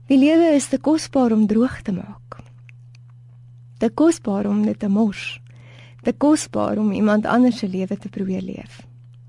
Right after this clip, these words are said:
Miskien moet ons ophou om onsself met ander te vergelyk. Dalk moet jy ophou om drome te droom om al meer soos ander te word en begin om al meer jy te word.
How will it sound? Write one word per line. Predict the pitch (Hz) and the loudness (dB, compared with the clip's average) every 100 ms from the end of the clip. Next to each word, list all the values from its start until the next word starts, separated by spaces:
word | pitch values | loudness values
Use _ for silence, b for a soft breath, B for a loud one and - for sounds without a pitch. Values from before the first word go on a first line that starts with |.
| b b b b b | b b b b b
Miskien | 254 254 392 | 0 2 2
moet | 427 359 | 2 4
ons | 285 | 2
ophou | - 302 294 | 2 2 4
om | 254 240 | 4 4
onsself | 240 254 247 247 | 2 2 -2 0
met | 233 | -2
ander | - 269 - | 2 0 0
te | 190 | -8
vergelyk. | 185 - - - - - - - - - - - - - | -8 -10 -12 -16 -20 -20 -20 -20 -20 -20 -20 -20 -20 -6
Dalk | 202 220 | -4 0
moet | 262 247 | 2 2
jy | - | 0
ophou | 233 294 247 | 2 2 4
om | 214 | 4
drome | 202 240 247 | 4 4 2
te | 220 | 0
droom | 208 226 220 220 B B B | 2 4 2 0 B B B
om | - 220 | 0 2
al | - 254 277 | 4 4 4
meer | 226 240 | 4 2
soos | 226 - | 0 2
ander | 233 311 - | 2 2 0
te | 190 | -6
word | 165 190 208 | -4 -4 -2
en | 202 | 0
begin | 208 - 254 | 0 2 4
om | 226 | 4
al | - 226 | 4 4
meer | 226 220 | 4 4
jy | 214 208 240 339 | 2 2 2 0
te | 220 | -2
word. | - - - - | -8 -12 -16 -20